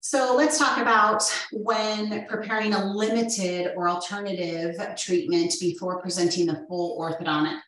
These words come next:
option. Um, it's important to approach the process in a patient-centered manner by taking into account the individual needs and goals of the patient, but you need to assess those needs and explain the benefits,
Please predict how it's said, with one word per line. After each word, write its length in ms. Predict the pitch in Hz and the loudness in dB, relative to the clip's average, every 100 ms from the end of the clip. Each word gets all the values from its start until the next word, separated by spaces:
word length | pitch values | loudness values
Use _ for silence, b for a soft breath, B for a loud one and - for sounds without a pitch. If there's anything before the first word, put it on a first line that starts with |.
| - | -6
option. 640 | 156 156 - - - - B B B - | -6 -6 -8 -10 -10 -12 B B B -4
Um, 280 | 185 175 170 | 0 2 0
it's 180 | 190 - | -2 -2
important 440 | 185 - 233 233 | -2 0 0 2
to 160 | 214 196 | 0 0
approach 480 | - 190 202 - | 0 0 0 0
the 120 | - - | -4 -2
process 520 | 202 190 - 214 208 | 2 2 0 -2 0
in 120 | 185 | 0
a 80 | 160 | -2
patient-centered 760 | - 180 180 175 - 202 202 202 | 0 -2 -2 -4 -4 -4 -4 -4
manner 380 | 196 190 202 202 | -4 -4 -6 -6
by 80 | |
taking 440 | 175 175 170 180 185 | -6 -4 -4 -2 -2
into 300 | 180 175 202 | 0 -2 -6
account 560 | 190 - 185 - - B B B _ | -8 -8 -8 -8 -8 B B B _
the 380 | 175 180 170 170 | -8 -2 -2 -2
individual 680 | 196 202 185 196 190 190 180 | -2 -2 -2 -2 -2 0 4
needs 480 | 170 165 165 175 185 | 4 4 4 2 2
and 180 | 185 151 | 0 -2
goals 500 | 160 160 165 170 - | 0 0 0 0 -4
of 160 | 170 160 | -8 -10
the 80 | 151 | -10
patient, 540 | - - - 151 - | -10 -8 -6 -6 -8
but 160 | 160 156 | -10 -8
you 80 | 190 | -6
need 160 | 214 | -6
to 120 | 214 | -4
assess 440 | 233 - 196 185 - | -4 -2 -2 -4 -4
those 280 | 196 196 190 | -4 -4 -2
needs 300 | 165 165 170 | -2 -2 -2
and 100 | 165 | -4
explain 540 | - - 165 165 175 | -6 -6 -6 -2 -2
the 80 | 190 | -2
benefits, 720 | 147 151 147 156 - - - | -4 -4 -4 -6 -8 -10 -14